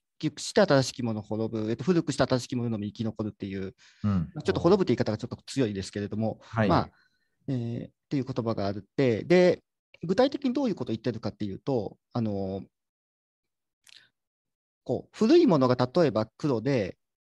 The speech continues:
Speaker 1: 新しいものが白だとすると、まあ、それがこう、オセロのようにこう、五番の目のように並んでるとこ想像していただくと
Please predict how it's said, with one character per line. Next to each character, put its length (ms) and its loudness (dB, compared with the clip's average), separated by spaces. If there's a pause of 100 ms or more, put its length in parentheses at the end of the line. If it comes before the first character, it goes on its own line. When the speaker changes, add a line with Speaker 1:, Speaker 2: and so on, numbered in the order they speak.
(100)
Speaker 1:
新 280 0
し 200 -4
い 40 -2
も 100 -2
の 80 -2
が 100 -4
白 260 -2
だ 100 0
と 100 -8
す 140 -12
る 100 -8
と、 380 0 (340)
ま 120 -2
あ、 60 -16
そ 120 -6
れ 80 0
が 100 -2
こ 280 2
う、 20 2
オ 40 4
セ 120 0
ロ 100 4
の 80 4
よ 120 2
う 20 -2
に 80 -10
こ 140 -4
う、 40 -4
五 100 0
番 180 4
の 100 0
目 100 0
の 120 -2
よ 80 -2
う 20 -2
に 80 -6
並 200 -2
ん 40 -6
で 80 -2
る 80 -8
と 100 -14
こ 100 -14
想 160 -10
像 180 -8
し 60 -12
て 80 -14
い 40 -10
た 80 -10
だ 100 -8
く 100 -20
と 180 -14